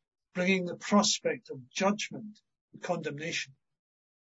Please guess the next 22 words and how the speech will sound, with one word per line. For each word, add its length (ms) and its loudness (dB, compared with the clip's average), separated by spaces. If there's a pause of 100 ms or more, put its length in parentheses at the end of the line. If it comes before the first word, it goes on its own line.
(680)
These 200 8
chapters 480 2
also 360 10
remind 400 0
us 280 4 (280)
with 160 -2
immense 520 10
clarity 680 2 (400)
of 100 -12
the 160 -6
core 420 8
elements 520 8
of 80 -10
the 100 -6
gospel, 480 6 (640)
the 80 0
offer 240 2
of 80 -2
forgiveness, 840 0 (600)
of 100 -18
being 220 -8
justified, 800 2